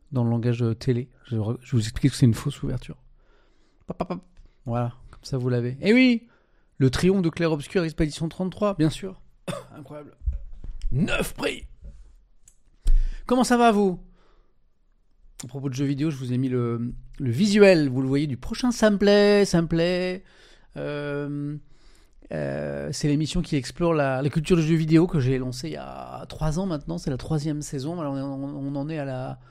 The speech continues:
bah, je l'ai mis d'ailleurs. Euh, attendez, à la numéro, il y avait, je rajoute les deux premiers numéros, euh, qui étaient des tests, tests concluants. Après, on a lancé l'émission.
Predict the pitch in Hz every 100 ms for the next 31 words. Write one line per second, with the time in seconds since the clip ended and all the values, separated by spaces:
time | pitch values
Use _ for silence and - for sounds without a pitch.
0 | - - - - - 120 127 127 139 110
1 | - - - - 135 127 127 123 127 127
2 | 123 123 120 123 123 131 135 131 123 131
3 | 151 151 151 151 151 151 147 - - -
4 | - 117 113 117 - - - _ - _
5 | _ _ 110 87 110 131 120 131 117 131
6 | - 131 123 127 135 135 143 151 151 143
7 | 120 127 - - - - - _ - -
8 | 104 110 110 110 - 160 - - 127 -
9 | 135 123 127 151 151 127 - 127 120 123
10 | 131 127 127 127 156 151